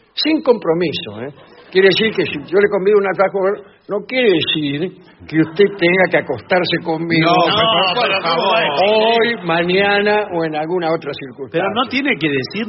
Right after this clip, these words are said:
Speaker 3: nada.
Speaker 1: Bueno, pero, eh, eh, justamente estoy tratando de ser discreto.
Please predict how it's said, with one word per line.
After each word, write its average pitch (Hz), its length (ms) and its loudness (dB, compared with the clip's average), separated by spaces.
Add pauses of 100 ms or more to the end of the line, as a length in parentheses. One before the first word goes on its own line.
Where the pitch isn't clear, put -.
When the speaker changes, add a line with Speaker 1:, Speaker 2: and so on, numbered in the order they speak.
Speaker 3:
nada. 147 640 -4
Speaker 1:
Bueno, 254 240 0
pero, 139 320 -4
eh, 123 240 -18 (220)
eh, - 80 -18
justamente 190 500 0
estoy 196 480 4 (680)
tratando 196 520 0
de 143 60 0
ser 175 220 -2
discreto. - 640 -4